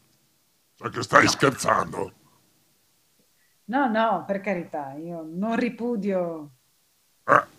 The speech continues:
Speaker 3: le origini, anche se te l'ho detto, io mi sento più affine ai felini, e c'è sto problema che comunque mi piacciono di più.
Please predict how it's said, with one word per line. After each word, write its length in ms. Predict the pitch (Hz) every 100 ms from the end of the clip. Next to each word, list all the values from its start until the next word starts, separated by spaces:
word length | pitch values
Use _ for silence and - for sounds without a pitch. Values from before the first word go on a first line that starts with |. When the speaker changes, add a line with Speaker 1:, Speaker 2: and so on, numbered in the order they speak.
| -
Speaker 3:
le 340 | 180 180 202
origini, 440 | 208 214 190 196 226
anche 240 | 285 302
se 140 | 294 269
te 100 | 240
l'ho 80 |
detto, 280 | 220 220 214
io 140 | 220 233
mi 100 | 208
sento 300 | 214 190 196
più 140 | 196
affine 320 | - 214 202
ai 100 | 185
felini, 600 | - 175 160 151 147 143
e 20 | 139
c'è 160 | 151
sto 180 | 143 175
problema 720 | 175 170 160 143 151 139 135
che 160 | 131 131
comunque 380 | 160 180 190 190
mi 100 | 170
piacciono 440 | 165 156 - 151
di 120 | 131 131
più. 180 | -